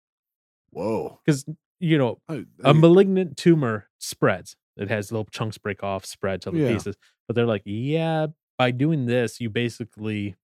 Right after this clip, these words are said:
Speaker 2: took 'em and just shook 'em, breaking those cells apart, spreading them faster the whole trip." We're like, "Oh, great." <laughs> Wonderful. Glad we did that.
Speaker 1: Never would have thought of that.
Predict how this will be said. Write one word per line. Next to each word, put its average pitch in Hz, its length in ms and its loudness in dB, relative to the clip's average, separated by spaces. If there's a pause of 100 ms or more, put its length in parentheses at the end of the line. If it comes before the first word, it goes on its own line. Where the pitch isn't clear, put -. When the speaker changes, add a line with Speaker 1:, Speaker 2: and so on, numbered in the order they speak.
(500)
Speaker 2:
took 120 200 -2
'em 110 120 -4
and 98 80 -8
just 104 160 -8
shook - 280 -4
'em, 104 180 -6 (500)
breaking 117 240 0
those 107 160 -2
cells 107 180 -2
apart, 107 380 -4
spreading 101 320 -4
them 95 100 -6
faster 92 460 -10
the 92 100 -14
whole 92 140 -12
trip." - 320 -16 (640)
We're 175 80 -4
like, 175 180 -4
"Oh, 190 160 -2
great." 147 300 -6 (920)
<laughs> - 360 -14 (1040)
Wonderful. 113 640 -4
Glad 120 240 -4
we 135 100 -2
did 135 200 -6
that. 151 260 0
Speaker 1:
Never 107 720 -6
would 98 120 -2
have 95 100 -6
thought 101 200 -6
of 92 80 -6
that. 95 380 -4